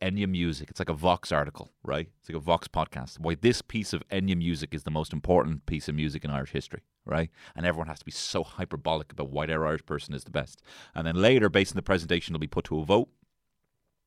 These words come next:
and then that person wins a prize. Um, which would be, which is a T V, 'cause I'm making this up, you know? All of that seems quite attainable,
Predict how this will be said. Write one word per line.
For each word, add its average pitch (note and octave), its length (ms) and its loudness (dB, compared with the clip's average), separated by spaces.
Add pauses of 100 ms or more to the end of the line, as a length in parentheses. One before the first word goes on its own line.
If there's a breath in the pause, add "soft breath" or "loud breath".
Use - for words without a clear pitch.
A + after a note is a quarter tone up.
(220)
and D#2+ 100 -4
then D2+ 80 0
that D#2 120 -2
person D#2+ 340 0
wins D2+ 400 0
a - 60 -16
prize. - 360 -6 (1400 soft breath)
Um, C2+ 520 -6 (540)
which D2+ 240 -6
would C#2+ 120 -10
be, C#2+ 400 -2 (200)
which C#2+ 180 -6
is C#2 120 -8
a C#2 60 -6
T - 180 -6
V, C#2+ 220 -6 (1040)
'cause D2 180 -8
I'm D2 60 -6
making C2+ 240 -4
this - 120 -10
up, - 100 -8 (680 soft breath)
you C#2+ 120 -10
know? D2+ 160 -8 (1120 soft breath)
All D#3 280 12
of C#3 60 10
that C3+ 180 8
seems A2+ 240 2
quite G#2 240 4
attainable, F2+ 500 4